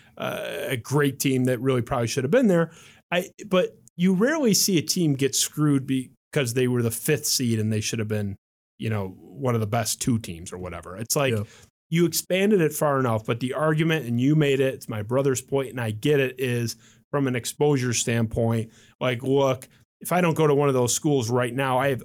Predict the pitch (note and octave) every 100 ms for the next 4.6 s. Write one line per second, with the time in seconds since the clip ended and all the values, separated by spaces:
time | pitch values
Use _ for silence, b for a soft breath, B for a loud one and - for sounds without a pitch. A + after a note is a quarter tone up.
0 | _ - D#4 A3 D3 - C#3 B2+ - C3
1 | A#2+ B2 G#2 G#2+ A2+ G#2+ A2 B2+ G#2+ -
2 | A#2+ G#2+ D3+ C#3+ B2+ C3 B2+ C3+ A#2+ -
3 | C3 A#2 A#2 A2+ A#2 A2+ A2 A#2 A2 A#2
4 | G#2+ G#2+ G#2+ - G#2+ G#2+